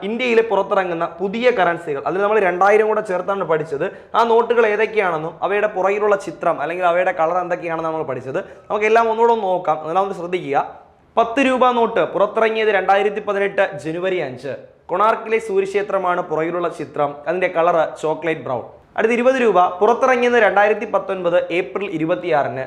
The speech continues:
അതിന്റെ പുറകിലുള്ള ചിത്രം എല്ലോറ കേവ്സ് ആണ്, അല്ലെങ്കിൽ എല്ലോറ ഗുഹയാണ്. അതിന്റെ കളർ എന്താണെന്ന് ചോദിച്ചാൽ ഗ്രീനിഷ് യെല്ലോ.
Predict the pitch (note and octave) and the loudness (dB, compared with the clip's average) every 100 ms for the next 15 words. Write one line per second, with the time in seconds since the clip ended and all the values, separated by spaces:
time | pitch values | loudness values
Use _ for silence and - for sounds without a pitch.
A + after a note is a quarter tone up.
0 | C3+ F3+ G3 F#3 G3 G3+ F#3 D#3+ D#3+ C#3+ | -4 -2 0 2 2 2 -2 -2 -2 -2
1 | C3+ D3 E3 F3 D3+ D3+ - C3+ B2 D3 | -6 0 4 4 2 -2 -2 -4 -4 -6
2 | - - G3 F#3 E3+ F#3 F#3 D3+ D3+ C3 | -6 -2 2 2 4 2 0 0 -2 -2
3 | C#3 F3 F3+ E3 F3 F3 D#3+ D#3 D3+ C#3 | -4 -4 -2 0 2 2 0 -2 -2 -6
4 | C3 A3 A3 - - D3+ D3 D#3 - A#2+ | -2 -2 -2 -8 -6 -4 -4 -8 -10 -8
5 | A2+ | -4